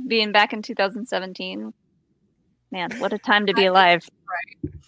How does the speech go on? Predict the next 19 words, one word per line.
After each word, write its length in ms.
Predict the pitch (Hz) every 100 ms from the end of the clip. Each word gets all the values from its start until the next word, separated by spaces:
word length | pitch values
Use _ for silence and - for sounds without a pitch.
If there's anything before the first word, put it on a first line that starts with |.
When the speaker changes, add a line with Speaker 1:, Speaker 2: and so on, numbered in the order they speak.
| - -
Speaker 2:
I'm 200 | 240 269
just 160 | 403 -
so 180 | 285 262
happy 300 | 214 220 302 -
to 160 | 214
even 220 | 214 208 226
have 400 | 220 196 196 202
some 480 | - - 202 185 196 - _ _
resemblance 800 | 220 214 214 208 220 226 226 -
of 500 | - 220 220 226 233 _ _ _
Team 220 | - 262 240
Action. 520 | 240 - 285 269 294
<laughs> 60 | _ _ _ 262 - -
Like, 280 | 302 269 - _ _ - 320 -
even 160 | 277
Speaker 1:
Well 100 | 285
Speaker 2:
if 60 | 370
it's 160 | 381 381
not 260 | 381 -